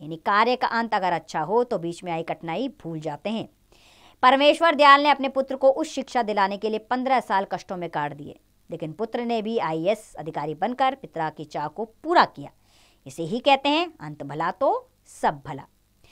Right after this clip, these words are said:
अगले ही लोकोक्ति है, "मान न मान मैं तेरा मेहमान", अर्थात जबरदस्ती गले पड़ना। इसका वाक्य बनेगा, "अरे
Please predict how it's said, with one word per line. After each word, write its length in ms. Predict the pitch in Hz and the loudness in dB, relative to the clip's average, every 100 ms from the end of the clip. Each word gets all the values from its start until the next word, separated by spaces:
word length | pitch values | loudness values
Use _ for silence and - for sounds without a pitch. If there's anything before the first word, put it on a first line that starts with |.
| - - - | -20 -12 4
अगले 260 | 226 277 | 4 6
ही 120 | 339 330 | 6 6
लोकोक्ति 400 | 311 311 311 339 | 6 4 2 2
है, 160 | 349 | 4
"मान 460 | 247 196 254 330 339 | 2 2 4 4 2
न 60 | |
मान 300 | 339 339 415 | 2 2 2
मैं 240 | 240 202 285 | 0 0 2
तेरा 260 | 320 320 | 4 4
मेहमान", 460 | 294 269 226 180 139 - _ _ _ _ _ _ _ _ - - _ _ _ _ _ _ - | 4 2 0 -2 -4 -14 _ _ _ _ _ _ _ _ -20 -20 _ _ _ _ _ _ 0
अर्थात 500 | 240 240 285 330 311 | 0 6 8 10 10
जबरदस्ती 520 | 277 294 311 311 403 | 6 6 4 4 4
गले 200 | 349 339 | 6 8
पड़ना। 480 | 320 285 269 185 - _ _ _ _ _ _ _ _ _ _ | 8 6 4 2 -2 _ _ _ _ _ _ _ _ _ _
इसका 200 | 208 269 | 2 6
वाक्य 280 | 254 247 302 | 8 6 6
बनेगा, 340 | 302 302 311 | 4 6 6
"अरे 420 | 330 208 233 349 | 6 8 8 8